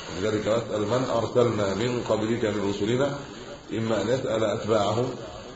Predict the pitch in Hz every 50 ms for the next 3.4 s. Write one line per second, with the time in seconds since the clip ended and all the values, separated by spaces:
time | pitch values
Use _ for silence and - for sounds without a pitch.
0 | - - - - - 90 95 95 98 104 101 104 131 127 - 120 113 110 101 98
1 | - - - 104 113 117 110 107 107 107 117 120 117 110 110 110 107 107 104 104
2 | 101 120 117 107 107 110 123 117 110 104 101 95 - 98 98 98 110 113 104 107
3 | 101 - 104 107 104 104 98 95